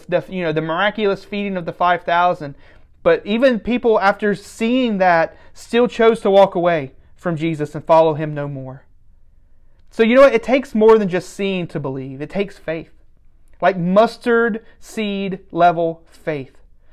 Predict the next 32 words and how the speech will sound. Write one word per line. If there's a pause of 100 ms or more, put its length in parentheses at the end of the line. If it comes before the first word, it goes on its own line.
(220)
So
what
is
your
faith
like
right
now? (1000)
Because
Jesus
told
Thomas,
"Because
you
have
seen
me,
you
have
believed. (260)
But
blessed
are
those
who
have
not
yet
seen
and
still
believe."